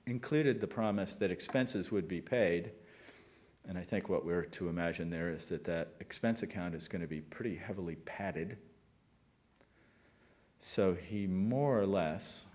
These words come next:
effectively sells his daughter. And his daughter travels across in the company of women who are either indentured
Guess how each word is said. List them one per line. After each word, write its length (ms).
effectively 640
sells 340
his 180
daughter. 440
And 240
his 300
daughter 380
travels 480
across 840
in 520
the 140
company 720
of 340
women 380
who 320
are 440
either 560
indentured 680